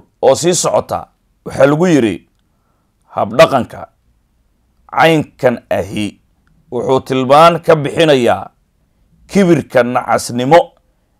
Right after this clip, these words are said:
ee Abiy ku liidayo dadka Soomaaliyeed." Abiy Soomaaliya wuxuu u haystaa dal uu madaxdiisa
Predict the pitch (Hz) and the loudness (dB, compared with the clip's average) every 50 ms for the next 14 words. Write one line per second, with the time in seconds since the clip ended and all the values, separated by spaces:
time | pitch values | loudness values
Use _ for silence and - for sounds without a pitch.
0 | _ _ _ _ - 117 123 - - - 160 180 170 147 147 139 127 117 - - | _ _ _ _ 0 0 0 2 4 4 4 4 4 2 0 0 0 0 -4 -8
1 | _ _ _ _ _ _ _ _ _ _ _ _ _ _ _ _ _ - - 180 | _ _ _ _ _ _ _ _ _ _ _ _ _ _ _ _ _ -12 -8 -6
2 | 175 165 156 165 180 180 160 151 123 110 98 80 - _ _ _ _ _ _ _ | -4 -2 0 0 2 2 4 2 2 0 -2 -6 -10 _ _ _ _ _ _ _
3 | _ _ _ _ _ _ _ - 101 135 175 - - - 156 - - - 131 127 | _ _ _ _ _ _ _ -2 0 2 2 2 0 -2 -2 -2 2 4 4 6
4 | 123 127 123 120 117 110 104 101 95 85 76 - _ _ _ _ _ _ _ _ | 6 6 4 4 4 2 -2 -4 -6 -8 -10 -12 _ _ _ _ _ _ _ _
5 | _ _ _ _ _ _ _ _ _ _ _ _ _ _ _ _ _ _ _ _ | _ _ _ _ _ _ _ _ _ _ _ _ _ _ _ _ _ _ _ _
6 | _ _ _ _ _ _ _ _ - 110 110 120 117 107 123 127 123 120 120 - | _ _ _ _ _ _ _ _ -2 0 0 0 0 0 0 0 0 0 -2 -4
7 | _ _ _ _ _ _ _ _ _ _ _ _ _ _ _ - - - 123 123 | _ _ _ _ _ _ _ _ _ _ _ _ _ _ _ -16 -2 2 4 4
8 | 127 143 170 175 156 131 117 104 87 80 - _ _ _ _ _ _ _ _ _ | 6 6 6 6 6 4 2 -2 -4 -8 -12 _ _ _ _ _ _ _ _ _
9 | _ _ _ _ _ _ _ _ - - - 139 139 - 156 170 165 151 135 107 | _ _ _ _ _ _ _ _ -12 -4 -2 -2 2 2 4 4 4 4 2 0
10 | - - 127 117 101 90 95 - _ _ _ _ _ _ _ _ _ _ _ - | 0 2 4 4 4 2 -2 -8 _ _ _ _ _ _ _ _ _ _ _ -20
11 | 110 123 131 151 170 180 170 175 _ _ _ _ _ _ _ - 123 135 135 131 | -8 2 4 6 6 6 4 0 _ _ _ _ _ _ _ -2 -2 0 0 2
12 | 131 131 139 170 175 143 147 143 135 131 127 117 - - 120 | 2 2 4 4 2 2 0 -2 -2 0 0 -2 -2 -2 -4